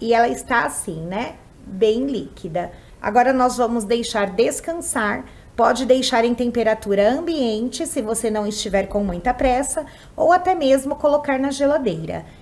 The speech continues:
Enquanto isso, o chocolate aqui vai cristalizar e nesse tempo de descanso, a ganache vai ganhar aqui, então, uma consistência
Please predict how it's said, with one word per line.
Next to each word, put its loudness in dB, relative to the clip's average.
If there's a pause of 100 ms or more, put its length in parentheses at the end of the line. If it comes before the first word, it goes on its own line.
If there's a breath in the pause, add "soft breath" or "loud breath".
(100)
Enquanto 0
isso, -4
o -6
chocolate 0
aqui -8
vai 0
cristalizar -2 (280 loud breath)
e 2
nesse 2
tempo -2
de -8
descanso, -2
a -2
ganache 0
vai 2
ganhar 2
aqui, -4
então, -2
uma 0
consistência -2